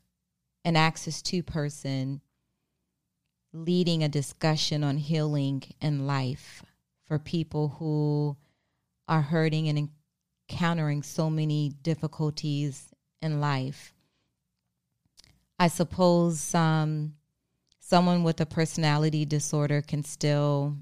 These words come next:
obviously function and work. And so what Jada's doing is functioning and working as the host of this show. Um,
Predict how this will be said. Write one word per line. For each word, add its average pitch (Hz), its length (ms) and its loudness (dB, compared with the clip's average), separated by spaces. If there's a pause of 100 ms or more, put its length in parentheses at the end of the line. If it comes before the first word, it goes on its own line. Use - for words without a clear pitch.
(160)
obviously 143 560 -2
function 147 500 -4
and 135 180 0
work. 185 320 -2
And 151 120 0
so 147 200 0
what 135 180 0
Jada's 139 420 0
doing 147 340 0
is 143 180 -2
functioning 147 600 -2
and 139 140 -2
working 139 420 -4
as 131 480 -8 (760)
the 160 100 4
host 151 300 2
of 151 80 0
this 147 160 -2
show. 160 420 0 (960)
Um, 143 560 -4